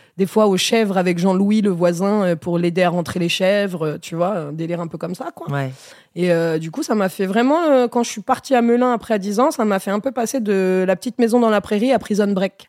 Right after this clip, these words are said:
Speaker 2: Ouais.
Speaker 1: Tu
Speaker 2: C'est
Speaker 1: vois.
Speaker 2: pas le même délire.
Speaker 1: Ah, ça fait des, ça crée des, des gens après, on,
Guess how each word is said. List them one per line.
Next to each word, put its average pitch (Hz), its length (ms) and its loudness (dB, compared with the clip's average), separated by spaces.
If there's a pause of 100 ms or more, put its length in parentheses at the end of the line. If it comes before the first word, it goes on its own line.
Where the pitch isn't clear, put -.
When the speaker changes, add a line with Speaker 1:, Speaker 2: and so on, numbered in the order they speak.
(120)
Speaker 2:
Ouais. 135 200 -2 (520)
Speaker 1:
Tu 160 100 -2
Speaker 2:
C'est 190 80 4
Speaker 1:
vois. 202 220 4
Speaker 2:
pas 196 80 4
le 208 60 4
même 214 140 2
délire. 190 360 0 (240)
Speaker 1:
Ah, 262 80 2 (340)
ça 359 180 0
fait 339 180 0
des, 294 380 2
ça - 180 -6
crée 359 280 -4
des, 294 540 0
des 262 160 0
gens 262 180 4
après, 254 300 0
on, 233 260 2